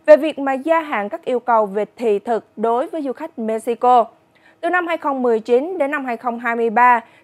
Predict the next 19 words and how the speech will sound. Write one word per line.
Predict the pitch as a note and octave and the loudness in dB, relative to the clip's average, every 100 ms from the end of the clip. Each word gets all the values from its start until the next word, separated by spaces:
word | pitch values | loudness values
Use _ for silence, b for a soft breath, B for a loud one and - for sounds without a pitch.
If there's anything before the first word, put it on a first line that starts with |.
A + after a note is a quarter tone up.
| b | b
thì | |
người | D#4 D#4 | 0 0
Mexico | D4+ E4+ E4+ E4 D4+ C#4+ C#4 | 0 -2 -4 -2 2 2 0
chiếm | C#4 D#4+ C#4+ | -6 -6 2
bốn | C4+ D#4 A4+ | 4 4 -2
mươi | E4 D4 C#4 | -2 -2 -2
phần | A#3+ G3 | -6 -6
trăm | - A#3+ A#3 A3 | -2 0 0 -4
số | B3 B3+ | -2 -2
đơn | D#4+ B3+ | -2 -4
xin | B3 B3 | -4 -6
tị | A3+ G#3+ | -2 -2
nạn | A3+ G#3+ A3+ | -2 -2 -2
được | A3+ - | -4 -4
đưa | D4+ D#4+ D#4 | -4 -4 -4
tại | - A3 G3+ | -2 -2 -2
sân | G3+ B3 A#3+ A3 | -4 -8 -6 -2
bay | A3+ A3 | -2 -2
quốc | D#4 | -6